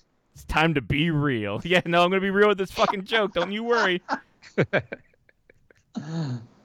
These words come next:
Speaker 2: Oh.
Speaker 1: Anyway, so there's that. Daniel Boot.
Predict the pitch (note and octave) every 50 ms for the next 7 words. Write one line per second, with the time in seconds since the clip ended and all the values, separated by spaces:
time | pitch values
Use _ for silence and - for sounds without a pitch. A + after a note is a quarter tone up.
0 | _ _ _ _ _ _ - - - G2+ F#2 F2+ F#2+ - - - _ - - A#2
1 | A#2 A2 G2 F#2 F2+ F2 F2+ A2+ C3+ - _ _ _ _ _ _ _ _ _ _
2 | _ _ _ _ _ _ _ - - - - - - - - B2 B2 A#2+ G#2+ F#2+
3 | - - F2+ E2+ F2 F2 - G#2+ G2+ A2 A2+ A2 G2+ F#2+ G#2+ A2+ - -